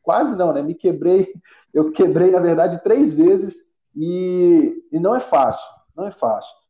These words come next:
Então, se você não tiver ali motivado, não tiver na cabeça de que, cara, isso é uma fase, isso vai passar, né? Você acaba aqui ficando no meio do caminho. E tem uma coisa, tá? Quanto à resiliência.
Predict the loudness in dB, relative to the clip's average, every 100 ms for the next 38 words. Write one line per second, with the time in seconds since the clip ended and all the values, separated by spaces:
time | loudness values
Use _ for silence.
0 | _ -10 -8 -4 -4 -4 -8 -6 -8 -4
1 | 0 0 0 -2 0 2 0 -6 _ -12
2 | -12 -8 -2 0 0 -4 -10 -10 -8 -2
3 | 0 0 -2 -4 -2 -4 -4 -16 -18 -4
4 | -2 -2 -2 -6 -6 -8 -4 -2 -2 -4
5 | -2 -2 -2 -12 -8 -2 -2 -2 -8 _
6 | _ _ _ -10 0 0 2 -2 -2 -2
7 | 0 0 2 -2 -4 -10 -10 -10 -8 -4
8 | -2 -2 -2 -4 -4 -8 _ -4 -2 -2
9 | 0 2 2 0 -2 -4 -4 -18 _ -8
10 | -6 -2 -2 -2 -2 -2 -6 -12 -20